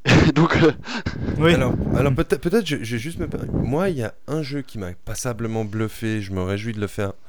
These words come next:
Speaker 3: dans de vraiment excellentes conditions, c'est Red Dead Redemption deux.
Speaker 2: Ah, j'ai pas eu le temps encore de
Speaker 3: Je l'ai, je l'ai, je l'ai relancé et là, il est vraiment extrêmement
Speaker 1: Ah, pour le
Speaker 3: fluide.
Speaker 1: coup, il est pas sur P C, oui, donc,
Speaker 2: Et
Speaker 1: <laughs> oui.
Speaker 3: Et, et
Speaker 2: Et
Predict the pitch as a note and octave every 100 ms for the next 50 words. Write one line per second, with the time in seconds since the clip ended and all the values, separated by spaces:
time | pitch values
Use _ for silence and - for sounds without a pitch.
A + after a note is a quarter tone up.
0 | - - - - - E2+ F#2+ F2 F2+ F#2+
1 | G2+ G2+ G2+ F#2+ A2 G#2+ - G#2+ G#2 -
2 | G#2+ A2 C#3+ - - - - - - -
3 | - - - G#2+ F2 F2+ A#2 G#2 A2 G#2+
4 | G#2 F#2 E2+ D2+ - - E2+ F2 E2+ -
5 | - - B2+ A#2+ B2 A#2+ B2 A#2 A#2 -
6 | G2 G2+ G2+ G2 F2+ F2+ F#2+ F2+ F#2 F#2+
7 | G2 F2 F#2+ F#2+ B2 C3+ C3 - C3+ C#3
8 | G2 A2 A#2+ G#2+ G2 A2 A2+ - C3 -
9 | - C3 B2 A#2+ - A2 A2 C3+ A2+ C#3+
10 | G#2+ C3 C3 B2 A2+ A#2+ G2 F#2+ G2 G2+
11 | - E3+ C#3 F#2+ G#2 - G#2+